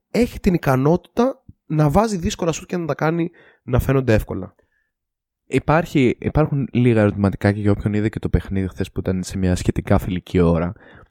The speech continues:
Speaker 2: Το ποιο είναι το closing lineup, δεδομένου ότι ο Jamal Murray δεν είναι ακριβώς εκεί που ελπίζουμε ότι θα βρεθεί.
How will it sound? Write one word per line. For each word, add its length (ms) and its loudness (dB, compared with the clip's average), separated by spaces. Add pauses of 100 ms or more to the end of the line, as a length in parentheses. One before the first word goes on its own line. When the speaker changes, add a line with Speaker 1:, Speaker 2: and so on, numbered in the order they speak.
(600)
Speaker 2:
Το 120 -2
ποιο 160 0
είναι 140 2
το 80 -
closing 300 2
lineup, 420 0
δεδομένου 420 -2
ότι 160 2
ο 60 4
Jamal 120 4
Murray 200 2
δεν 160 2
είναι 120 2
ακριβώς 840 0
εκεί 280 -2
που 320 0 (520)
ελπίζουμε 500 0
ότι 120 -2
θα 140 0
βρεθεί. 440 0